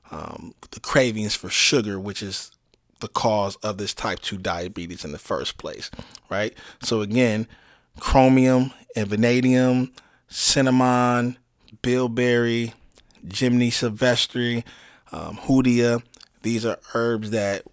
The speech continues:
will benefit you greatly along with the lifestyle change. And I hope that that answers your question. We'll have a more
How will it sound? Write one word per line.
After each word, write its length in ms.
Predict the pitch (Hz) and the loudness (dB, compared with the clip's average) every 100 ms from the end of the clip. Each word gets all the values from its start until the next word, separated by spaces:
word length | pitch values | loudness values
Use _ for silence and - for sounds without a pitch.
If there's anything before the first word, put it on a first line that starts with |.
| - | -4
will 180 | 110 92 | -4 -2
benefit 640 | 101 117 107 110 104 - | -2 0 0 -4 -4 -8
you 60 | |
greatly 680 | 95 120 120 107 104 101 98 - | -6 -2 0 0 -2 -6 -8 -6
along 240 | 110 104 | -4 -2
with 120 | 101 98 | -4 -6
the 80 | |
lifestyle 600 | 98 110 104 - 92 87 | -2 -2 -2 -4 -4 -4
change. 460 | 82 - 82 80 - - - - | -6 -8 -8 -12 -18 -20 -20 -12
And 140 | 117 110 | -4 -2
I 60 | |
hope 300 | 107 131 107 | 2 2 2
that 340 | - 104 101 _ _ _ - - | -2 -2 -2 _ _ _ -20 -10
that 300 | 123 113 110 | 0 0 2
answers 380 | 113 107 104 98 | 0 0 -4 -4
your 100 | 98 | -4
question. 640 | - 147 107 - 117 120 98 | 2 2 2 -2 -4 -4 -6
We'll 160 | 110 | -4
have 300 | 107 107 104 | -2 -2 -2
a 240 | 101 98 98 - - _ - - _ | -4 -6 -10 -20 -20 _ -20 -20 _
more 240 | 113 113 | -2 -2